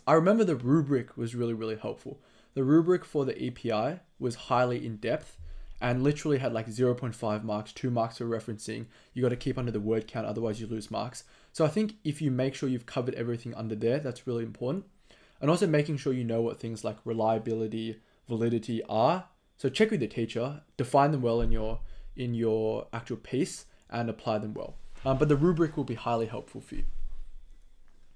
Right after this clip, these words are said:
And what do I think about relationships? I think they're fine. Like, like, it's not really something you can control.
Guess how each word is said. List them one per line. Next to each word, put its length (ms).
And 280
what 120
do 60
I 40
think 160
about 180
relationships? 720
I 100
think 280
they're 440
fine. 420
Like, 240
like, 120
it's 140
not 120
really 180
something 280
you 120
can 140
control. 720